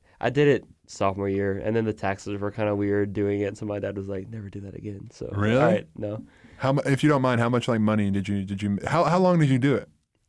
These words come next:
Speaker 1: I, I didn't, I think I just did it for, like, three or four months, and
Speaker 2: Yeah.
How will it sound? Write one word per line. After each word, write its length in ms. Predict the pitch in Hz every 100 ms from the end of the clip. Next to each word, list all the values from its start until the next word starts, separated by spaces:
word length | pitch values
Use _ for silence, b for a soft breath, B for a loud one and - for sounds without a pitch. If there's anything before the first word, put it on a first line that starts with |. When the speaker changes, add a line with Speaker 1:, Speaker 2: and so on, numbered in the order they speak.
| _ _ _ -
Speaker 1:
I, 360 | 143 185 190 - -
I 120 | 143
didn't, 300 | 180 202 -
I 80 | 143
think 220 | 160 208
I 40 | 214
just 160 | 143
did 100 | 127
it 60 | 120
for, 120 | 120
like, 200 | 107 - _ b b b _
three 180 | - 123
or 60 | 117
four 200 | 120 110
months, 500 | 98 110 123 - - -
and 240 | 120 117
Speaker 2:
Yeah. 120 | 113